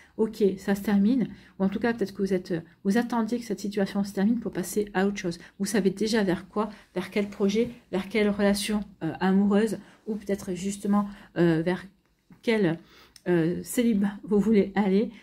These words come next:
Donc ici, oui, célibat, ça peut être un célibat où pour l'instant je me recentre sur moi, je m'occupe,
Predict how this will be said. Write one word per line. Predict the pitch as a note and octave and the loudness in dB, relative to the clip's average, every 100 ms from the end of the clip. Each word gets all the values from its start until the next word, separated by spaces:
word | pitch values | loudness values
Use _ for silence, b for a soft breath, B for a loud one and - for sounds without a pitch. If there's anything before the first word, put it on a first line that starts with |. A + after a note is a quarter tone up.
| B | B
Donc | F#3 F#3+ | -6 -4
ici, | G3+ - A#3+ | -6 -2 -2
oui, | G3+ F#3+ E3+ - | 0 0 -2 -6
célibat, | E3+ G3+ G3 G3+ | -4 0 2 2
ça | G#3 | 0
peut | G3+ | -4
être | - | -4
un | F#3+ | -4
célibat | G3 F#3 F#3 G3 | 2 2 2 2
où | E3 E3 B | 0 -2 B
pour | - | -2
l'instant | F#3+ F#3+ G3 G#3 | 0 0 0 -2
je | G3+ | 0
me | |
recentre | E3+ F3 G3 F#3+ | 0 -2 -2 -4
sur | - G3 | -2 2
moi, | F#3+ | 2
je | G3 G3 | 2 -2
m'occupe, | G3 F#3+ G3 | -6 -4 -6